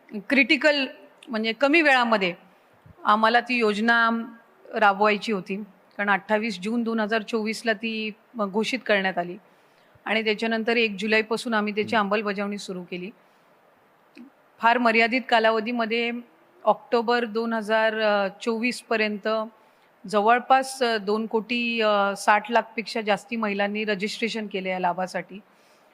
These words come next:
Speaker 1: आणि, अम, त्याची चर्चा यासाठी जास्ती होते की त्याचे इम्पॅक्ट्स सगळ्या बाजूनी, अ, पॉलिटिकल असो, पॉझिटिव्ह असो, निगेटिव्ह असो,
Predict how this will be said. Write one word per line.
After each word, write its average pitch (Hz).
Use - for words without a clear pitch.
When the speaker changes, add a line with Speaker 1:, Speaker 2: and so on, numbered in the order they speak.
Speaker 1:
आणि, 294
अम, 226
त्याची 269
चर्चा 247
यासाठी 311
जास्ती 277
होते 277
की 269
त्याचे 254
इम्पॅक्ट्स 247
सगळ्या 339
बाजूनी, 190
अ, 196
पॉलिटिकल 220
असो, 190
पॉझिटिव्ह 208
असो, 202
निगेटिव्ह 202
असो, 185